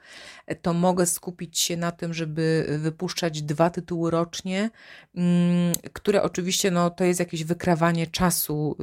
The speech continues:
z innych zajęć, e, ale te tytuły to jest coś, co naprawdę gra mi w duszy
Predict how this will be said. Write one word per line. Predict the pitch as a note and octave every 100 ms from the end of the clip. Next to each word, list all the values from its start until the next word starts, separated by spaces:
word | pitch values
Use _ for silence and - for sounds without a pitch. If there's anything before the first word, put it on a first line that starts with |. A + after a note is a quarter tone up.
| D3+
z | - - - - -
innych | - G3+ F3 D3+ -
zajęć, | D3 D3+ C#3+ - E3+ A#3+ - - - - - -
e, | D#3+ -
ale | D#3+ F#3
te | F#3
tytuły | G3 - - F3+ E3 D#3+ E3 D#3+ E3
to | F3
jest | E3 -
coś, | E3 D#3+
co | -
naprawdę | D#3+ D#3 D#3+ D#3 D#3+
gra | D#3+ D#3
mi | D#3
w | D3+
duszy | - E3 - F#3+ G3